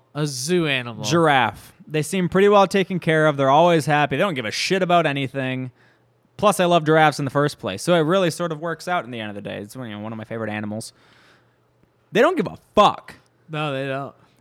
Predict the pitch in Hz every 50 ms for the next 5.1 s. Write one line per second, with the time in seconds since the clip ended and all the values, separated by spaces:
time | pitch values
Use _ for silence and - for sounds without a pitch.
0 | _ - 170 190 220 240 233 240 226 190 - 233 226 190 - 165 185 208 202 -
1 | - 196 196 156 185 202 220 175 131 113 - - - - 160 151 143 135 131 131
2 | 127 123 120 120 117 110 104 127 123 110 113 113 104 95 92 78 117 131 131 127
3 | 120 113 - _ _ _ _ - 240 - 113 104 127 165 175 160 160 170 175 170
4 | 160 147 - - 165 165 185 180 - 208 202 196 202 196 175 170 208 202 208 208
5 | 196